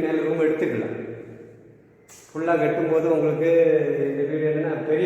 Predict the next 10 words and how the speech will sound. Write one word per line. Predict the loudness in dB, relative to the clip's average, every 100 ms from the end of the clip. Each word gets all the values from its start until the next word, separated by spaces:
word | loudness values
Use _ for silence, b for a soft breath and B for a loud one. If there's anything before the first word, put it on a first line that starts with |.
| 0
பட்ஜெட் | 0 0 0
வீடா | 0 0
ஆயிரும் | 0 0
உங்களுக்கு. | -2 -4 -6
அவங்க | -4 -2 -2 -2
சின்ன | -2 -2
பட்ஜெட்ல | -2 -2 -2 0 0
நம்ம | 0 0
கொடுக்கணும் | -2 -2 -2 -2 -4 -8
அப்படின்னா | -8 -6 -4